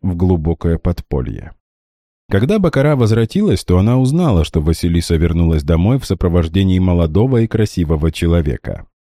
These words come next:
Тогда Бакара послала Рокамболя наблюдать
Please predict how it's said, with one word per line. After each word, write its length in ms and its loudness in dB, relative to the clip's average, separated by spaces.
Тогда 380 0
Бакара 400 0
послала 520 0
Рокамболя 600 0
наблюдать 640 0